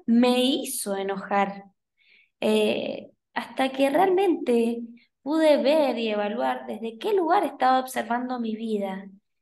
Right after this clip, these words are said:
Y elegí ponerme realmente como la creadora de mi realidad. Dejé de actuar como un ente pasivo frente a mi realidad. Eh,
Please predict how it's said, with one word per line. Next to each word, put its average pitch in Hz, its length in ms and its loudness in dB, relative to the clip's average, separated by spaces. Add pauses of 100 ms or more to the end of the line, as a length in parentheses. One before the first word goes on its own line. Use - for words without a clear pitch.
(440)
Y 247 520 0
elegí 302 920 2
ponerme 214 500 2
realmente 220 480 0
como 220 240 2
la 208 180 0
creadora 220 680 2
de 214 160 4
mi 208 140 -2
realidad. 202 540 0 (540)
Dejé 226 240 2
de 277 60 6
actuar 285 460 2
como 240 320 4
un 240 140 2
ente 262 520 0
pasivo 254 680 0
frente 208 420 -4
a 202 80 0
mi 202 360 -2
realidad. 196 680 -4 (1040)
Eh, 220 760 2